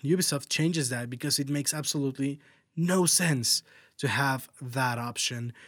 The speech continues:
if you are not going to do it correctly. You either,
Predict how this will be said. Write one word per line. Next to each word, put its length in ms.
if 180
you 140
are 80
not 180
going 260
to 120
do 160
it 120
correctly. 580
You 320
either, 520